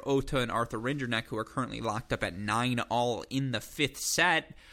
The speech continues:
Certainly you like Murray's chances, perhaps, to advance to a third round. And then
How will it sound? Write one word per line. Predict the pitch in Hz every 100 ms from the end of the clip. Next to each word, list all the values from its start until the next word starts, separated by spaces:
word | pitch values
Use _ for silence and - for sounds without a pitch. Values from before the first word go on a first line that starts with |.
| - - - _ _ - - _ -
Certainly | - - 285 349 339
you | 285 233
like | 190 214 214
Murray's | 190 208 208 -
chances, | 220 262 131
perhaps, | - 110 101 95 -
to | - 190
advance | 180 147 160 147
to | - 139
a |
third | 135 156 147
round. | 156 131 107
And | 107
then | 117 147 180